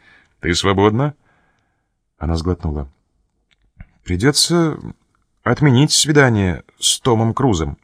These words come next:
Заеду за тобой около половины восьмого. Где ты будешь в это время?" Кэт дала ему адрес, повесила трубку и вдруг поняла, что не может сосредоточиться. Всё ещё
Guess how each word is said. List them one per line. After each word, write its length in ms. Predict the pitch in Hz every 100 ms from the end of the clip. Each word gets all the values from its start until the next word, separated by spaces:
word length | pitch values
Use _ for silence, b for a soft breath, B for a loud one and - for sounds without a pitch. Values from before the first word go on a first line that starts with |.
| _ B B B B
Заеду 540 | - 82 107 113 101 90
за 160 | 87
тобой 340 | 85 98 104 90
около 260 | 85 87
половины 300 | 85 87 87
восьмого. 500 | 82 85 - 65 50 - B B B B
Где 220 | 98 175
ты 100 | 170
будешь 240 | 143 101 92
в 40 |
это 100 | 87
время?" 300 | 85 73 - _ _ _ _ _ _ _ _
Кэт 340 | - 92 - -
дала 260 | 85 87 82
ему 160 | 85
адрес, 380 | 110 90 - - -
повесила 360 | 92 92 98
трубку 460 | 98 127 - 87 - _ _ _ _ _ _ _ _ _ -
и 60 | 101
вдруг 280 | 117 151
поняла, 320 | - 139 151 143
что 240 | - 123
не 120 | 127
может 320 | 123 127 120
сосредоточиться. 1040 | - 107 - 101 101 92 78 - - 76 71 _ b b b b b b b
Всё 360 | - - - 127
ещё 600 | 127 98 - - 127